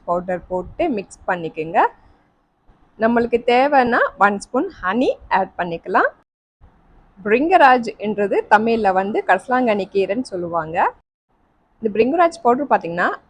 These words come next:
ஆன்லைன்லயும் கிடைக்கும், அப்படி இல்லைன்னா ஆயுர்வேதிக் ஷாப்ல கூட கிடைக்கும். நீங்க இது ஈஸியா வாங்கிக்கலாம். முடி ரொம்ப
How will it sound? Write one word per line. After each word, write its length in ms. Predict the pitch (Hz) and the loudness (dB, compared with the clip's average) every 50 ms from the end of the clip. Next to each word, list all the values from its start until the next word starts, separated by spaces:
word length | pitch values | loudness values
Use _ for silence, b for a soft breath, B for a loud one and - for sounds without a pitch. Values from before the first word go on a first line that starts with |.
| - 190 | 4 6
ஆன்லைன்லயும் 500 | 214 247 262 269 262 262 254 262 311 320 - | 6 6 4 2 2 2 2 2 0 2 2
கிடைக்கும், 380 | 214 208 214 208 - 277 - - - | 2 2 2 0 0 -2 -2 -2 0
அப்படி 280 | - 196 - 196 185 185 185 | -2 -4 -2 -2 -2 -2 0
இல்லைன்னா 320 | 208 233 226 214 220 - 554 - b b b b b b _ - - 196 | 0 0 0 0 0 -2 -2 -4 b b b b b b _ 2 6 6
ஆயுர்வேதிக் 440 | 208 220 233 233 220 226 - - - | 6 6 6 0 -4 -4 -6 -6 -2
ஷாப்ல 280 | 202 180 - 196 180 | -2 -2 0 -2 -4
கூட 160 | 175 196 240 262 | -2 -2 -2 0
கிடைக்கும். 500 | - 190 175 165 165 - 208 240 415 480 - _ _ _ _ _ _ _ - | 0 0 0 0 -2 -2 -2 -4 -4 -4 -8 _ _ _ _ _ _ _ -10
நீங்க 180 | 214 220 226 220 | -6 -2 0 2
இது 180 | 208 196 240 370 - - - | 2 2 0 -4 -4 -4 -4
ஈஸியா 360 | 226 214 202 214 220 220 302 294 | -6 -6 -4 -2 -2 0 0 0
வாங்கிக்கலாம். 600 | 208 170 165 170 160 151 - 165 160 160 - - - - _ _ _ _ _ _ _ _ _ _ _ _ _ _ _ _ _ _ _ _ _ _ _ _ _ _ _ _ _ _ _ _ _ _ _ _ - | 0 -2 -2 -4 -6 -8 -8 -8 -8 -10 -10 -12 -14 -18 _ _ _ _ _ _ _ _ _ _ _ _ _ _ _ _ _ _ _ _ _ _ _ _ _ _ _ _ _ _ _ _ _ _ _ _ 0
முடி 240 | 240 254 240 349 403 | 0 2 4 4 6
ரொம்ப 320 | 359 285 240 240 254 262 | 6 6 4 4 4 2